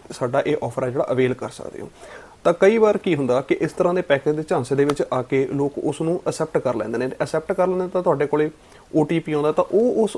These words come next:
ਓ ਟੀ ਪੀ ਦੀ ਵੀ ਇਸ ਤਰ੍ਹਾਂ ਦੀ ਐਬਰੀਵੇਸ਼ਨ ਦਿੰਦੇ ਨੇ ਕਿ ਬੰਦਾ ਇਹਨੂੰ ਸੋਚਣ ਦੇ ਮਜਬੂਰ ਹੋ ਜਾਂਦੇ ਨੇ ਕਿ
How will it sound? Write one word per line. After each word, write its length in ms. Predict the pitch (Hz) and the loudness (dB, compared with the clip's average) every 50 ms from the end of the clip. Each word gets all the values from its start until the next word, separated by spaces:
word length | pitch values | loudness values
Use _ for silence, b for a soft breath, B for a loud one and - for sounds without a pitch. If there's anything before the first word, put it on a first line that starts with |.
| - - | 0 0
ਓ 100 | 175 170 | 0 2
ਟੀ 180 | 170 202 202 | 2 0 0
ਪੀ 200 | 190 - 185 180 | 0 0 -2 -2
ਦੀ 120 | 175 185 185 | 0 0 0
ਵੀ 140 | 196 202 | 2 2
ਇਸ 60 | 196 - | 2 2
ਤਰ੍ਹਾਂ 200 | - 185 180 180 | 2 2 2 2
ਦੀ 100 | 185 180 | 2 2
ਐਬਰੀਵੇਸ਼ਨ 480 | 170 156 165 175 160 165 - - 156 | 2 2 2 2 2 0 0 0 0
ਦਿੰਦੇ 200 | 151 156 170 175 | 0 2 2 0
ਨੇ 100 | 180 175 | 0 0
ਕਿ 120 | 170 - 175 | 0 0 0
ਬੰਦਾ 440 | 156 131 131 135 139 143 156 160 | 0 0 -2 0 0 2 2 2
ਇਹਨੂੰ 180 | 165 170 170 170 | 2 2 0 0
ਸੋਚਣ 280 | - - 143 139 - 156 | -2 -2 -4 -2 -2 -2
ਦੇ 100 | 160 165 | 0 0
ਮਜਬੂਰ 320 | 160 151 139 139 147 143 | 0 0 0 0 0 2
ਹੋ 100 | 139 143 | 2 2
ਜਾਂਦੇ 240 | 139 123 120 123 123 | 0 0 0 -2 -2
ਨੇ 140 | 131 139 139 | 0 -2 -2
ਕਿ 240 | 139 - 160 165 | 0 0 -2 -2